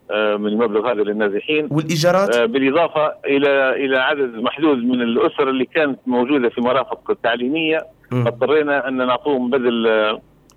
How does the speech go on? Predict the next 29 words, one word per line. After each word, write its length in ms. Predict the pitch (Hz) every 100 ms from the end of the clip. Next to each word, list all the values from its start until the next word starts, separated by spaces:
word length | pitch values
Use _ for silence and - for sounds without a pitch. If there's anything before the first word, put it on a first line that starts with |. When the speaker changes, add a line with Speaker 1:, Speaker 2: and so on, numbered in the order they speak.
| 131
Speaker 2:
إيجار. 280 | 127 113 104
Speaker 1:
إيجار، 460 | 110 127 143 131
آه، 340 | 110 107 104 104
Speaker 2:
مم. 240 | 117 107 110
Speaker 1:
يعني 240 | 139 131 123
قيمة 280 | - 143 135
واحدة، 360 | 127 107 117 - - -
Speaker 2:
مم. 220 | 117 120 -
Speaker 1:
آه، 200 | - 113
بحيث 400 | 110 - 147 139
نقدروا، 680 | 135 143 139 131 127 120 90
آه، 540 | 50 - 50 52 - 101
نخرجوهم 760 | 107 110 104 120 127 131 131 117
من 60 |
المرافق 300 | 117 127 120
التعليمية 400 | - 113 131 139
ويبدأ 220 | 131 117
العام 200 | 117 117
الدراسي. 420 | 110 110 120 - 95
هذا 140 | 123
Speaker 2:
مم. 60 | 117
Speaker 1:
بداية 160 | 117
العام 200 | 113 113
الدراسي 320 | 107 110 - 101
السابق. 380 | 92 101 90 - -
Speaker 2:
أك-، 200 | 156 -
آه، 220 | 170 -
Speaker 1:
ولكن 400 | 113 127 127 120
ال-، 280 | 117 113 113